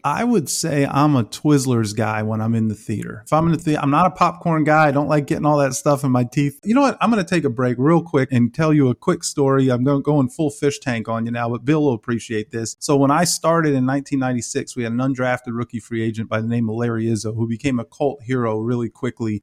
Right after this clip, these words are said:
uh, for the Dolphins. He was a special teams maven, went on to play for the Patriots and win Super Bowls with them and everything. But he was a movie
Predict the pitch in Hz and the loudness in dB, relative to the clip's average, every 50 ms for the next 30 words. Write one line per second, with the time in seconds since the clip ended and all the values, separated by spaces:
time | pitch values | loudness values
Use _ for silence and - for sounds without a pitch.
0 | _ 127 117 110 - - 123 117 113 107 120 117 113 110 - 123 110 101 120 120 | _ -10 -10 -10 -6 -6 -6 -6 -4 -4 -4 -4 -4 -6 -6 -8 -6 -2 -2 -2
1 | 113 107 98 - - - 160 156 - - 127 - 143 135 127 113 127 127 127 127 | -2 -2 -4 -6 -4 -2 -2 -2 -2 -4 -10 -4 -2 -2 -2 0 -2 -2 -2 -2
2 | 120 123 123 123 123 127 127 127 113 - 123 123 120 - - 110 110 - - 120 | -2 -2 -2 -2 -2 -2 -2 -4 -4 -4 -4 -4 -4 -4 -8 -14 -14 -10 -8 -6
3 | 117 110 - - 113 117 110 - - 107 104 113 120 117 - - - 113 113 113 | -6 -6 -6 -8 -10 -10 -10 -10 -10 -8 -4 -2 -2 -2 -4 -4 -8 -8 -10 -8
4 | 101 113 110 107 107 120 107 - 113 117 113 110 113 117 113 - - 117 110 113 | -6 -4 -4 -4 -4 -8 -10 -6 -6 -4 -4 -4 -4 -6 -6 -6 -6 -6 -6 -6
5 | 104 120 165 165 165 139 120 117 117 120 127 135 139 139 131 127 123 123 120 117 | -4 -2 0 2 2 0 0 -2 -2 -2 0 2 2 2 2 2 2 0 0 0